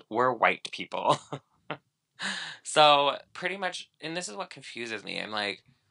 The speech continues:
how do you live your whole life, like, from Cambridge, white, went to high school, no accent, and not expect people to, like, figure it out eventually? Also, it seems like a lot of effort to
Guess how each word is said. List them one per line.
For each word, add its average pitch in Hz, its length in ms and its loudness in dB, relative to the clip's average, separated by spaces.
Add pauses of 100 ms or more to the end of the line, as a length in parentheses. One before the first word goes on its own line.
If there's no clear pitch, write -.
(760)
how 147 320 2
do 160 80 -6
you 143 600 -4 (120)
live 117 540 -2
your 107 160 0
whole 107 360 -2
life, 101 540 4
like, 98 240 -4
from 113 260 -2
Cambridge, 117 840 2 (800)
white, 104 600 6 (200)
went 104 200 -10
to 113 60 -6
high 104 200 -2
school, 95 800 -2
no 98 260 -2
accent, 98 580 -4 (560)
and 117 200 -2
not 110 240 8
expect - 380 -4
people 107 300 -4
to, 101 220 -4
like, 95 440 -2 (240)
figure 107 400 -4
it 95 60 0
out 95 180 4
eventually? 87 720 -6 (380)
Also, 143 220 2
it 160 80 -6
seems 151 160 -4
like 139 120 -4
a 120 40 0
lot 101 380 6
of 95 100 -6
effort 101 320 -4
to - 140 -8